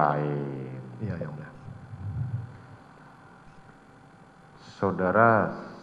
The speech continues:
Speaker 1: saksi ya, di sini saudara tuh diperiksa sebagai saksi, belum sebagai terdakwa.
Speaker 2: Iya, Yang Mulia.
Speaker 1: Tapi cerita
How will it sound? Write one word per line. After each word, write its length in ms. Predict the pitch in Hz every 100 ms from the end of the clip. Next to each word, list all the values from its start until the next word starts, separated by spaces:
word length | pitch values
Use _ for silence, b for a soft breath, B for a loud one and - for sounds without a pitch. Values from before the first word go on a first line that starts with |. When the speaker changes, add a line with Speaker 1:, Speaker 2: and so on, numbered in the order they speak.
| -
Speaker 1:
saksi 560 | 101 - - 113 107 95
ya, 80 | 98
di 80 | 98 -
sini 320 | 107 110 123 123
saudara 480 | 113 101 101 104 123
tuh 80 | 120
diperiksa 960 | 104 95 90 92 101 98 - 113 107 -
sebagai 480 | - 90 87 95 95
saksi, 400 | 104 95 - 107
belum 400 | 87 82 95 92
sebagai 320 | - 90 85 85
terdakwa. 640 | 87 - 82 71 - 73 65 - - - 104
Speaker 2:
Iya, 80 | 90
Yang 160 | 80
Mulia. 240 | 76 76 - - - - - - - - - - B B B B B B B
Speaker 1:
Tapi 320 | 87 - 127 127 123 - - - - - - - - - - - - - - - - - -
cerita 340 | - 110 110